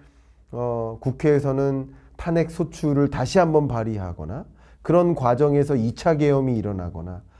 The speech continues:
또 다른 불확실성이 계속 전개되면 신용등급 강등이 있을 수 있죠. 그리고 신용등급 강등은 뭘 의미합니까? 한국은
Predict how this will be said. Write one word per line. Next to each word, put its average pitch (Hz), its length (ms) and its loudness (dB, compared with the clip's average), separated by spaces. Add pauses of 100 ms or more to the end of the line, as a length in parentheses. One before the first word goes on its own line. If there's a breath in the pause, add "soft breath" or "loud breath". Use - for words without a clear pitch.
(140 soft breath)
또 180 120 -2
다른 170 300 4
불확실성이 151 640 -4
계속 143 320 2
전개되면 117 840 -4 (2500)
신용등급 135 600 -6
강등이 107 380 -8
있을 95 200 -10
수 - 180 -18
있죠. - 340 -18 (1700)
그리고 131 180 -2
신용등급 151 500 0
강등은 127 440 -2
뭘 151 180 2
의미합니까? 101 800 -4 (640)
한국은 135 680 -6